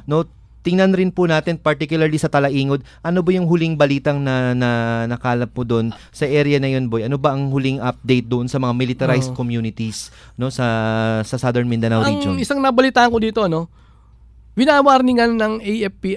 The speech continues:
Speaker 2: ang mga guro sa lugar ng mga indigenous, ano, na mga paaralan na susunugin ang eskwelahan. Eh, yun ang balita ko lang, ano. Tapos, ah, winawarningan na sila na huwag magturo. Parang ganun. Ito raw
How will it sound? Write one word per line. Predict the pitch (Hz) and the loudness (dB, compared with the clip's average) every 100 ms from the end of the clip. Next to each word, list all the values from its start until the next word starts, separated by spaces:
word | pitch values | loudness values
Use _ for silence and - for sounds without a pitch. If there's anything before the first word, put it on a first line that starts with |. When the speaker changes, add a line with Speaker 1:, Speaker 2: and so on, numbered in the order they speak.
| - | -8
Speaker 2:
ang | - 185 190 | -6 -2 -2
mga | 190 185 180 170 170 160 156 151 143 - - | -2 0 0 0 -2 -2 -4 -6 -10 -14 -4
guro | 160 294 185 208 - - | 0 4 4 2 -4 -18
sa | - - 196 185 180 180 175 170 165 165 160 160 | -18 -6 0 2 2 2 0 -2 -4 -4 -6 -6
lugar | 151 180 185 226 | 0 2 4 2
ng | 196 190 180 180 175 175 175 | 2 0 0 -2 -6 -8 -6
mga | 175 196 | -4 0
indigenous, | 196 185 170 208 214 | 4 4 6 4 4
ano, | 175 156 - - - - | 2 0 -4 -20 -20 -8
na | 165 | -4
mga | 180 190 208 | -2 0 2
paaralan | 208 208 170 147 165 170 - - - - - | 4 4 4 0 -2 -6 -14 -20 -20 -20 -8
na | 311 269 262 254 247 240 226 220 214 | -2 0 0 0 -2 -2 -2 -4 -8
susunugin | 196 - 196 233 247 247 233 | -8 -6 2 4 6 4 2
ang | |
eskwelahan. | 202 175 160 147 170 139 - - | 2 0 0 0 -2 -6 -12 -14
Eh, | 160 | -6
yun | 220 | -4
ang | 214 208 180 | -4 -4 -2
balita | 165 170 156 | -2 0 -2
ko | 147 | -2
lang, | 156 151 | -4 -4
ano. | 143 | -6
Tapos, | - 247 233 220 - - - - - - - | -4 -2 -2 -4 -8 -20 -20 -20 -20 -20 -8
ah, | 185 175 | -2 2
winawarningan | 214 311 277 233 233 240 233 | 4 6 6 6 6 4 2
na | |
sila | 269 226 285 | 2 0 0
na | 262 | 0
huwag | 254 240 | 0 0
magturo. | 247 - 170 202 - - - - | 0 0 2 0 -2 -12 -20 -12
Parang | 147 147 | -8 -6
ganun. | 156 | -8
Ito | 214 240 | -8 -2
raw | 262 | 0